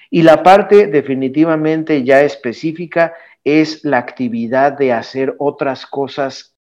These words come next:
conductuales, es decir, campamentos, campamentos en donde hay un retiro, una montaña, cabañas, y en donde no existe comida de esa naturaleza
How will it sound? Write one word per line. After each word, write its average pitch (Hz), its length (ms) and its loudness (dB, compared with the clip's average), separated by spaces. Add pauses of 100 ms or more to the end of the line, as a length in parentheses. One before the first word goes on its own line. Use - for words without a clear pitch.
conductuales, 135 1040 -2
es 123 160 -8
decir, 139 480 -4 (380)
campamentos, 156 1120 -2 (300)
campamentos 175 960 -2
en 147 180 -8
donde 131 680 -8
hay 147 220 -8
un 160 160 -6
retiro, 196 600 -6 (100)
una 139 240 -12
montaña, 151 840 -10
cabañas, 156 920 -4
y 160 180 -6
en 139 200 -6
donde 196 540 -2 (300)
no 143 200 -6
existe 151 560 -10
comida 123 520 -6
de 113 160 -8
esa 117 200 -14
naturaleza 95 720 -18